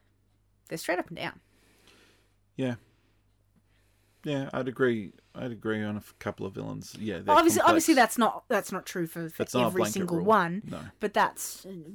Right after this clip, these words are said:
Speaker 1: g-, general, general overlay.
Speaker 2: It is a general overlay. And speaking of an overlay, we have overlaid our welcome.
Speaker 1: <laughs>
Speaker 2: I tried.
Speaker 1: I can't think, I can't think how to end.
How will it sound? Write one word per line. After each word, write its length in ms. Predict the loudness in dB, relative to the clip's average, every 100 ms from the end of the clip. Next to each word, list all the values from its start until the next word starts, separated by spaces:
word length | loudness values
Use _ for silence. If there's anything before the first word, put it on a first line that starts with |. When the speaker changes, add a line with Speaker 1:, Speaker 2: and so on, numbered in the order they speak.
| -18
Speaker 1:
g-, 100 | -20 -4
general, 500 | 0 0 -2 -8 -12 _ -8
general 340 | -6 -6 -6
overlay. 440 | -6 -8 -12 -20 -20 _ _ _ _ _
Speaker 2:
It 180 | -10 -10 -10 -8
is 240 | -6 -6
a 40 |
general 360 | -12 -12 -12 -12 -12
overlay. 480 | -14 -14 -14 -14 -16 _ _ _ _ _
And 120 | -10
speaking 520 | -8 -4 -2 -2 -2 -4
of 120 | -4
an 60 | -4
overlay, 500 | -4 -4 -4 -4 -8 _
we 200 | -4 0
have 140 | 0 0 0
overlaid 920 | 0 2 -2 -2 0 2 4 2 0
our 200 | -2 -2
welcome. 680 | 2 6 6 4 0 -2 -6 -16
Speaker 1:
<laughs> 160 | -12 -2
Speaker 2:
I 1500 | -2 -2 -6 -4 -4 -6 -12 -14 _ -20 -20 -20 -20 _ -14 -10
tried. 360 | -6 -6 -10 -20 -20 _ _ _ _ _ _ _
Speaker 1:
I 40 | -10
can't 200 | -4 -4
think, 160 | -4
I 60 | -10
can't 200 | -12 -12
think 120 | -12
how 100 | -12
to 80 | -12 -12
end. 280 | -14 -14